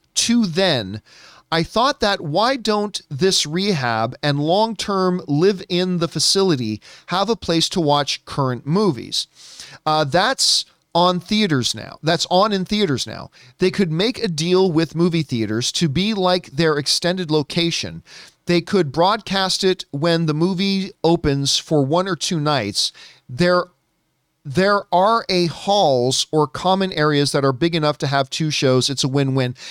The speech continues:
No, that'll never happen. That'll never happen. Okay, so first of all, um, and by the way, I,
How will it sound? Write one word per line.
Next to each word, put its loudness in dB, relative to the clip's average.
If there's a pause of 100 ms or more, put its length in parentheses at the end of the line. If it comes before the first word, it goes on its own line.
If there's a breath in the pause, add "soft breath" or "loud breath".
(160 loud breath)
No, 2
that'll 0
never 2
happen. -6 (580)
That'll 2
never 0
happen. -4
Okay, -4
so -2
first 0
of -2
all, -6 (960)
um, 0 (240 loud breath)
and 2
by 2
the 0
way, 2
I, -2